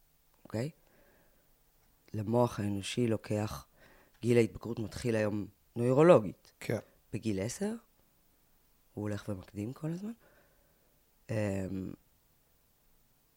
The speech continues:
Speaker 1: בשינויים מבניים במוח, באונה האחורית, מסתיים בין גיל עשרים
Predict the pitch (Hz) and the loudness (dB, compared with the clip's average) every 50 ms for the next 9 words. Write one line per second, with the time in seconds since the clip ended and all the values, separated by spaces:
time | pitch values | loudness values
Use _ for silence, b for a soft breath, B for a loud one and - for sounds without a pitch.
0 | _ - 92 107 - - - 117 113 110 110 123 139 147 151 143 - _ - - | _ -10 -8 -6 -6 -2 0 2 2 4 4 4 4 2 2 0 -2 _ -18 -10
1 | - 151 165 175 156 175 202 233 254 220 135 101 104 113 156 156 120 110 123 - | -4 -2 -2 0 2 2 4 4 4 4 4 2 2 4 4 6 6 4 2 -2
2 | - - - 95 110 107 110 117 113 113 107 101 98 - - - 92 101 143 220 | -6 -12 -4 0 2 2 4 4 4 4 4 2 0 -4 -8 -10 -6 -4 -4 -6
3 | - - b b b b b b b b b b b b b b b b b b | -6 -10 b b b b b b b b b b b b b b b b b b
4 | b _ 139 139 131 - - - - 117 104 107 113 127 139 135 110 110 110 107 | b _ 2 2 2 2 -2 0 0 0 2 6 6 6 6 6 4 0 -2 -2
5 | 104 110 107 107 110 101 110 107 101 - - - 110 110 107 107 | 0 0 0 0 0 -2 -4 -4 -4 -4 -4 -4 -2 -2 -2 -4